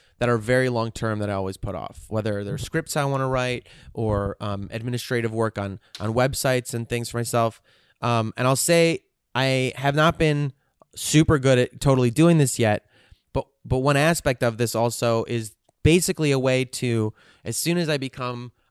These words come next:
unfocused about a certain project because it's no longer novel or no longer engaging to me, switch it up. Basically switch to another project for a new problem to solve. And that if I try to put away from myself this idea that,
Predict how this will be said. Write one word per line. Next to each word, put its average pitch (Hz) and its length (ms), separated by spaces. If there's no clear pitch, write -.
unfocused 131 760
about 110 380
a 117 40
certain 139 280
project 107 320
because 110 160
it's 107 100
no 123 160
longer 120 240
novel 110 560
or 107 80
no 120 160
longer 110 260
engaging 135 500
to - 120
me, 107 300
switch - 360
it 107 60
up. - 260
Basically 123 320
switch 131 300
to 131 100
another 117 240
project 107 480
for 107 120
a 107 60
new 110 140
problem 101 340
to - 80
solve. - 340
And 135 160
that 135 160
if 135 120
I 127 240
try 175 280
to 190 80
put 156 280
away 143 280
from 139 200
myself 123 340
this 120 160
idea 123 360
that, 117 220